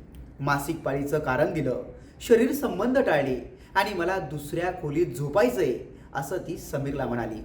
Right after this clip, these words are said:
लग्नानंतरचा पहिलाच दिवस. लग्नाची हळदही अजून उतरायची होती. सकाळ झाली, दिवस उजाडला. रात्री दुसऱ्या खोलीत झोपलेली नवरी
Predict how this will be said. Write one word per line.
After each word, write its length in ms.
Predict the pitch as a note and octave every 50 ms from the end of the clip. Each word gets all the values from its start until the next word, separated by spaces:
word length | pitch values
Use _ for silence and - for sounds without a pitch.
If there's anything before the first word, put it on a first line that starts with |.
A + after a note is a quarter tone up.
| - - - - - -
लग्नानंतरचा 840 | G#3+ G#3+ A#3 A#3 A#3 C4 D#4 D4+ C#4+ C#4 A#3 - D4 C#4+ C#4+ D4 D4 D4+
पहिलाच 600 | D4 - B3 G3+ F3 - G3+ B3+ B3 - - -
दिवस. 260 | D#3+ D3+ D3 C#3+ C#3 - - - - - - - - -
लग्नाची 560 | F3+ G3 G3+ G3 G#3+ A3+ A3 - - A#3 A#3+ A3+ - -
हळदही 460 | E3 E3+ G3 G#3 F#3+ F3 C#3+ - G3 F#3+
अजून 260 | D#3 D3+ D#3+ F#3 G3
उतरायची 500 | F3+ C#3 C3 - F3+ F#3 E3+ D#3 D#3 D#3
होती. 400 | A2 B2+ A#2+ - B2+ B2 A#2+ - - - - - - - - - - -
सकाळ 320 | F3 D3+ D#3 E3+ E3+ E3 C#3+
झाली, 280 | - C3+ A#2+ A#2+ A#2+ A#2 - - - - - - -
दिवस 420 | C#3+ C3 D#3 E3 D3 E3 F3+ - - -
उजाडला. 560 | C#3+ C3 D3 E3 - C#3+ C3+ C#3 B2 C#3 - - - - - - - -
रात्री 400 | D#3 E3 F3 D#3+ D#3 - F3 F#3
दुसऱ्या 500 | - D#3 C3+ D#3 D#3+ - - F#3+ F#3+ F#3+
खोलीत 300 | - D#3+ D3+ D3+ F3+ F#3 C#3+ B2 -
झोपलेली 400 | C#3+ D3+ C#3 E3+ G#3+ A#3 A3 G#3
नवरी 400 | F3+ D#3 C3 B2 B2 B2 B2